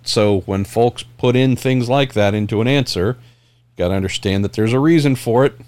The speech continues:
whether it's them trying to make folks happy by talking about the thing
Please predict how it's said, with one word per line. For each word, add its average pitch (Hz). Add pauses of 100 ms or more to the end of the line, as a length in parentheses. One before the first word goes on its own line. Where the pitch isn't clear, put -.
(160)
whether 98
it's -
them 104
trying 107
to 107 (400)
make 110
folks 110
happy 127
by 113
talking 107
about 110
the -
thing 185